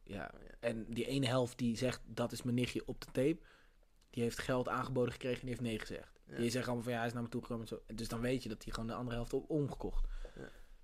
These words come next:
Speaker 1: Eh, sorry, aange-, ah, ik
Speaker 2: Maar ik
Speaker 1: onderbrak
Speaker 2: wou
Speaker 1: je,
Speaker 2: wat
Speaker 1: maar ja.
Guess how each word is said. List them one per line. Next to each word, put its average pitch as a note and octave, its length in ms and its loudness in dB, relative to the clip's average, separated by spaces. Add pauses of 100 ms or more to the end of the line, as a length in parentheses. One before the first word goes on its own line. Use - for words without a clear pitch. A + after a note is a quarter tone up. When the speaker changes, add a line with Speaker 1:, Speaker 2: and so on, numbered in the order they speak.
(100)
Speaker 1:
Eh, C3 140 0
sorry, A#2 320 0
aange-, G2 260 -2
ah, G#2 160 -4
ik F#2+ 60 -8
Speaker 2:
Maar - 20 -10
ik - 160 -12
Speaker 1:
onderbrak C#3 280 -2
Speaker 2:
wou C#3 120 4
Speaker 1:
je, C3+ 60 0
Speaker 2:
wat C3 60 4
Speaker 1:
maar B2 260 4
ja. G#2 240 -4